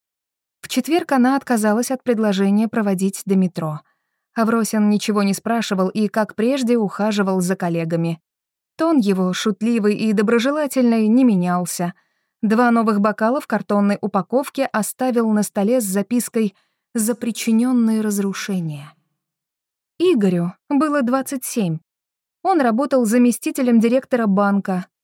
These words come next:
любил конную езду и музеи. Начитан, чуть-чуть нудноват.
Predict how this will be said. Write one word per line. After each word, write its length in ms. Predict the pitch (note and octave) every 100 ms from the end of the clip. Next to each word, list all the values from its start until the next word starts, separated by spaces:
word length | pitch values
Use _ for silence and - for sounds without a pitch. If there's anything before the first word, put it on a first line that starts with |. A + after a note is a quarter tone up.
| -
любил 400 | B3+ A3+ B3+ A3+
конную 640 | - B3 G#3+ G#3+ G#3+ G#3
езду 480 | G3 A3 G3 A#3+ F4
и 240 | B3 A#3+ D4
музеи. 640 | D#4 A#3+ G3 F#3+ F#3 G3 _ _ _ -
Начитан, 680 | D#4 C#4 - A3+ B3+ B3 G#3 - -
чуть-чуть 580 | A#3+ A3 - A#3+ G3+ G3+
нудноват. 720 | G#3 F#3+ F#3+ F3 E3+ -